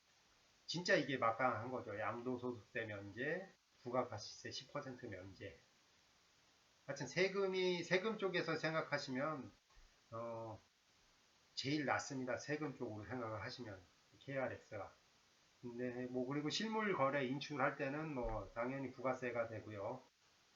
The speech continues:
또 골드뱅킹도 뺄 수는 있지만 이건 개당 이만 원이고, 뭐 아마 일 킬로그램짜리 하나 뺄 때마다 아마 이만 원씩으로 나오는 걸로 알고 있습니다. 그리고 여기서는 뭐 오 퍼센트 수수료.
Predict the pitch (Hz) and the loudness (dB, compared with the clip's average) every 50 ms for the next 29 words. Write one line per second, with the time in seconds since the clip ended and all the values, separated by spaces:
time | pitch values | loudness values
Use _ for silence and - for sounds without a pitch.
0 | - - _ _ _ _ - 117 117 113 113 113 110 - - 131 135 139 143 143 | -20 -20 _ _ _ _ -12 -10 -8 -6 -6 -6 -6 -2 0 0 2 2 2 2
1 | 139 127 - 135 127 120 113 - 156 156 156 - 151 127 117 107 - 113 117 117 | 0 -2 -4 -8 -10 -8 -2 0 0 0 0 -2 -2 -4 -4 -4 -6 -6 -4 -4
2 | 127 139 143 143 - - _ _ _ _ _ _ _ - - _ - - _ - | -2 -2 -4 -8 -12 -20 _ _ _ _ _ _ _ -20 -20 _ -20 -20 _ -6
3 | 123 131 131 - - 131 123 165 160 147 123 117 120 131 131 127 123 120 113 110 | -4 -4 -4 -2 -2 4 6 6 6 6 4 0 2 2 4 4 2 0 -2 -4
4 | 107 101 127 131 123 113 104 101 113 120 120 120 117 - - - _ _ - - | -4 -4 -4 -4 -2 -2 -2 -2 0 0 0 -2 -2 -6 -10 -20 _ _ -18 -16
5 | - - 151 175 190 - - - 190 190 160 160 151 147 143 143 127 - - - | -8 -2 -2 -2 0 0 -2 2 2 4 4 8 8 8 8 8 4 -4 -8 0
6 | - 139 131 139 - - 156 170 151 - 175 175 175 175 185 175 160 151 143 127 | 2 2 4 4 4 2 4 2 2 2 2 0 2 4 2 2 2 4 2 2
7 | 117 110 110 110 110 120 127 131 135 131 123 117 - - 120 110 107 - 101 95 | 2 2 0 -4 -2 0 2 2 2 2 0 -2 -2 -4 -6 -4 -4 -4 -2 0
8 | - - 117 120 117 110 110 104 107 98 98 104 104 104 98 - - 104 92 90 | 0 0 -2 -4 -4 -4 -4 -2 -2 -4 -4 -4 -8 -8 -8 -8 -10 -10 -8 -8
9 | 98 95 - - - - - - - _ - _ _ _ - - - 123 131 131 | -8 -8 -10 -12 -20 -20 -20 -20 -20 _ -20 _ _ _ -20 -12 -6 -4 -2 0
10 | 139 127 117 113 107 120 131 135 127 120 101 107 110 117 117 - 135 127 113 104 | 0 0 0 -2 -2 -4 -4 -2 -2 -4 -4 -4 -4 -4 -2 -2 -2 -2 -2 -4
11 | 92 - - - 104 98 - - - 131 - - 120 104 - | -8 -10 -12 -16 -16 -16 -14 -12 -14 -12 -10 -8 -10 -10 -10